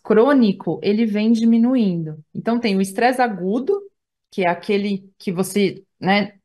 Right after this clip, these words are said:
tem aquele pico de estresse, mas depois você consegue se autorregular. E tem um estresse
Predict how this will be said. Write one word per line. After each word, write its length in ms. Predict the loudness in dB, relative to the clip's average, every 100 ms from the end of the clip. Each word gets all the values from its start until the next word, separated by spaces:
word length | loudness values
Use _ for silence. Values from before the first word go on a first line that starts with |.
| _ -20 -12 -10 -12 _ _
tem 300 | 0 2 2
aquele 420 | 2 0 0 -4 -14 -10
pico 280 | -8 -4 -2
de 120 | -2
estresse, 500 | -4 0 2 2 2
mas 160 | 0
depois 400 | 0 -4 -2 -4
você 220 | -4 -8 -6
consegue 480 | -6 -4 -4 -4
se 180 | -6 -4
autorregular. 1120 | -4 -4 -4 -4 -4 -4 -2 -2 0 -2 -4 -10 _ -20 -20 -10 -2
E 100 | 0
tem 280 | 2 4
um 140 | 4 4
estresse 640 | 2 0 0 2 0 -6